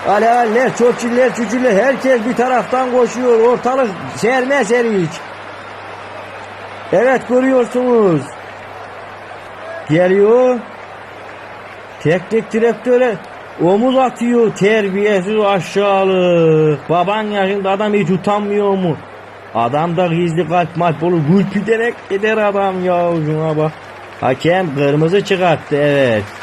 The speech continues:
Dışarıda yapılsa bu hareket Altay'dan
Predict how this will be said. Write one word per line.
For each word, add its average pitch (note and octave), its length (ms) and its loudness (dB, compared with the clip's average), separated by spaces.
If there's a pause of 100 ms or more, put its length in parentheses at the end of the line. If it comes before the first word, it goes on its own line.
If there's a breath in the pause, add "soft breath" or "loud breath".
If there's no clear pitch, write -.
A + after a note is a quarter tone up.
(1300)
Dışarıda E3+ 760 0
yapılsa D#3 640 0
bu E3+ 140 2
hareket D#3+ 580 0
Altay'dan D#3+ 760 0